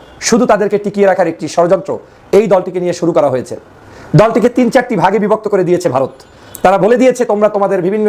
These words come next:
স্টাইলে কাজ করবা, যাতে করে একটা ইউনিক, একটা অংশ যদি কোনো কারণে কাজ করতে না পারে, বাকি জায়গায় যে তিনটি গ্রুপ রয়েছে তারা যাতে কাজ করতে পারে।"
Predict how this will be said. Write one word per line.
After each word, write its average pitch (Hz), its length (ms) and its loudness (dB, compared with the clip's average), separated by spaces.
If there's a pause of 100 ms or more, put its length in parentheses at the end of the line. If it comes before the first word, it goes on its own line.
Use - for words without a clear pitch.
স্টাইলে 220 320 0
কাজ 170 200 -2
করবা, 123 240 -4 (380)
যাতে 202 220 2
করে 220 160 2 (160)
একটা 233 200 -2
ইউনিক, 214 380 -2 (640)
একটা 214 240 2
অংশ 214 300 0
যদি 247 200 2
কোনো 220 160 0
কারণে 196 260 0
কাজ 180 200 -4
করতে 196 200 -6
না 170 80 0
পারে, 147 160 -2 (400)
বাকি 202 400 2
জায়গায় 196 340 2
যে 190 100 -2
তিনটি 202 340 -4 (720)
গ্রুপ 220 260 4
রয়েছে 202 260 2
তারা 208 180 2
যাতে 190 240 -4
কাজ 165 140 -2
করতে 156 180 -4
পারে।" 110 180 -6